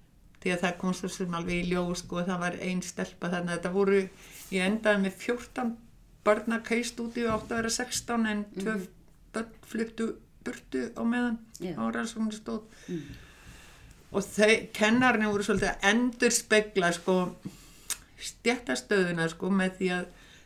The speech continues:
Speaker 1: að þau börnin sem áttu háskólamennta foreldrar fengju örugglega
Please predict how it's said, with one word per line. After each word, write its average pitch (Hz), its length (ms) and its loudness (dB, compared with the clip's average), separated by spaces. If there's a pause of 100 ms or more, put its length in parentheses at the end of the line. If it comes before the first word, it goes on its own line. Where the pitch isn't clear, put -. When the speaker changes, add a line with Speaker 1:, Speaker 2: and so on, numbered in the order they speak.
(160)
Speaker 1:
að 180 180 -4
þau 185 100 0 (100)
börnin 180 300 0
sem 180 140 -4
áttu 175 260 -4
háskólamennta 165 720 -4 (100)
foreldrar 165 500 -8
fengju 160 380 -4
örugglega 160 300 -6